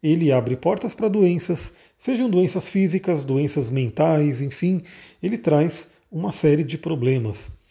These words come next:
E é por isso que diversos óleos essenciais são maravilhosos por terem um efeito calmante, um efeito relaxante.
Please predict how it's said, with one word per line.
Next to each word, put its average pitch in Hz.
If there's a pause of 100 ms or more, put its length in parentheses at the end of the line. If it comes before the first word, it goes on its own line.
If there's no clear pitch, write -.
(280)
E 143
é 160
por 156
isso 196
que 156
diversos 135
óleos 143
essenciais 143 (360)
são 214
maravilhosos 151
por -
terem 160
um 180
efeito 160
calmante, 143 (720)
um 147
efeito 147
relaxante. 147